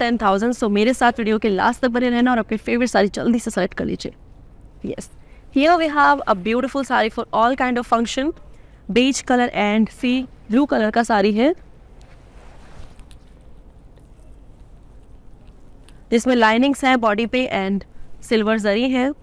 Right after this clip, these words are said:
सिल्वर टिश्यू बॉडी है पूरा, ब्रॉड सी ब्लू कलर का इसका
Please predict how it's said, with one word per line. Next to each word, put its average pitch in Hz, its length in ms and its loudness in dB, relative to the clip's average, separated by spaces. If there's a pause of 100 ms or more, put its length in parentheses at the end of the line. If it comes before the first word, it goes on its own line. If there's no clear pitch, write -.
(220)
सिल्वर 311 300 0
टिश्यू 294 280 -2
बॉडी 202 280 2
है 202 100 2
पूरा, 202 280 0 (2500)
ब्रॉड 233 340 6
सी 247 240 0
ब्लू 247 160 4
कलर 240 260 2
का 233 100 0
इसका 214 360 2